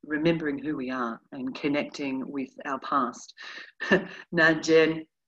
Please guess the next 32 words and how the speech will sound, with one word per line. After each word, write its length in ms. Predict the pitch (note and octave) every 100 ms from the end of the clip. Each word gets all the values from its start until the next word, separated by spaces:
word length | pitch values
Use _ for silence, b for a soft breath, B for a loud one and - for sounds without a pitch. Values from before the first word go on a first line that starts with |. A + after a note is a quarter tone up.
| _ -
Jenna 240 | F#3+ G3+
has 200 | F3 E3
said, 300 | - D#3 D3
so, 500 | D3 - D#3 D3 C#3+ C3
um, 260 | D3 C#3+
"Would 140 | D#3 E3+
you 60 |
stick 200 | F3 G#3
your 100 | E3+
tongue 280 | - E3+ D#3+
out 200 | D3 -
to 140 | -
say 280 | C#3+ - C#3
hi 460 | C#3 D3+ D#3 C#3+ C3
if 200 | C#3+ -
you 120 | D3
were 100 | C3+
so 180 | - C3 -
peaceful?" 320 | C3 - -
So, 220 | - D3+
Jenny, 400 | D3 D#3+ D3+ C#3+ B B _
Jenna, 340 | F3+ E3+ D#3 - B B B B - -
um, 360 | D#3+ D3+ D#3+ -
the 340 | D3 C#3+ B2+ - -
pokana 580 | F#3+ G3+ - E3+ D3+ D3
where 200 | C#3+ C#3
the 120 | C3+
tongue 460 | - D3 D3+ D3+
is 260 | D3 C3+ -
sticking 460 | - D#3+ D#3 C3 -
out 280 | C3 B2
is, 240 | C3+ B2+